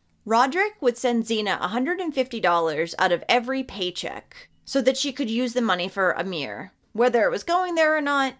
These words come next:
is up for debate. He said that she was a good mother, but just very possessive of her son. And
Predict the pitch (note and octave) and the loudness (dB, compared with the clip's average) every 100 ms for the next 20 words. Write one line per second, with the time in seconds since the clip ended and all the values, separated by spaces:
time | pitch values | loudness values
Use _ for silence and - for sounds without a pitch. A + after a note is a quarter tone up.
0 | _ A3 A#3+ A#3 A#3 A3 F3+ C3+ D#2+ - | _ 0 2 0 0 -4 0 -2 -2 -12
1 | _ - - - - _ _ _ _ _ | _ -20 -20 -20 -20 _ _ _ _ _
2 | _ - E4 E4+ C#4+ C4+ - C#4+ B3+ A3 | _ 0 2 4 2 2 0 0 0 0
3 | F#3 C#4+ C4 A3+ G3+ F3+ D#3+ D#3 G3+ F3+ | 0 0 2 2 2 2 0 0 -2 -2
4 | A3+ G#3 A#3+ B3 B3 A3+ G#3 G3+ F#3+ D#3+ | -2 0 2 2 0 -4 0 0 0 -4
5 | C#3+ C#3+ C#3+ D#3 - A2 - F3+ F#3+ _ | -4 -6 -4 -6 -4 -6 -6 -14 -16 _
6 | _ _ _ _ F#3+ F#3 | _ _ _ _ -6 -4